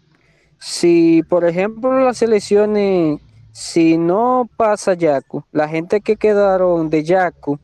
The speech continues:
y de Hierbas, que quedaron, quedarían en tercer y cuarto lugar, una buena parte de ellas, aunque de-, sea lo que sea, van a pasar para el correísmo.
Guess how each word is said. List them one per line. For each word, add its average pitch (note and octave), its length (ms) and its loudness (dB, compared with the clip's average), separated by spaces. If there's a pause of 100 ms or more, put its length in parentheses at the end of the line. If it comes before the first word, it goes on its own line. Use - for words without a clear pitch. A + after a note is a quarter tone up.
(640)
y E3+ 120 2
de E3 200 2
Hierbas, D#3 720 0
que D3 140 -2
quedaron, E3 480 -2
quedarían C#3+ 340 0
en F3+ 100 -2
tercer F3 280 0
y F3 40 -2
cuarto F3+ 300 0
lugar, E3 340 0 (360)
una G#3+ 200 0
buena B3 220 -2
parte A3+ 300 -4
de G3+ 80 2
ellas, F#3 140 0
aunque E3+ 260 -2
de-, F3+ 180 2
sea - 220 -2
lo A3 80 -2
que G#3+ 100 -4
sea, F3 140 -2
van E3 160 -2
a F#3 40 -2
pasar E3 300 -4
para D3 220 -2
el C#3+ 60 -4
correísmo. D3 520 -4